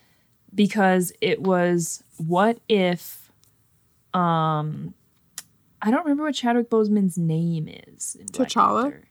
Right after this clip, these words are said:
Speaker 1: Yes. What if T'Challa stepped out of Wakanda and got abducted by, what's the blue
Speaker 2: Oh.
Speaker 1: guy's name?
Speaker 2: Oh.
Speaker 1: Who is the Whistle?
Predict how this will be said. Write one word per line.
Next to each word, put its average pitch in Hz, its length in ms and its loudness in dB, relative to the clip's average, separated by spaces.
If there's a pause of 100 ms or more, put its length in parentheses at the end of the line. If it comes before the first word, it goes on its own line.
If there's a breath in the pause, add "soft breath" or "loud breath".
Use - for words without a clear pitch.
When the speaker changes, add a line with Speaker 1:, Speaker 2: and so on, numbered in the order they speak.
(600)
Speaker 1:
Yes. - 480 -8 (460)
What 196 380 0
if 185 460 -6 (420)
T'Challa 170 760 -2 (800)
stepped - 420 0
out 214 160 4
of 214 60 0
Wakanda 165 760 0 (160)
and 175 200 -2
got 156 340 0
abducted 160 880 -2
by, 143 720 -2 (840)
what's 190 320 -2
the 240 100 2
blue 185 240 2
Speaker 2:
Oh. 196 40 -2
Speaker 1:
guy's 214 320 0
name? 226 480 2 (220)
Speaker 2:
Oh. 214 500 6
Speaker 1:
Who 180 100 2 (320)
is 170 880 -2 (520)
the 175 120 2
Whistle? 208 720 2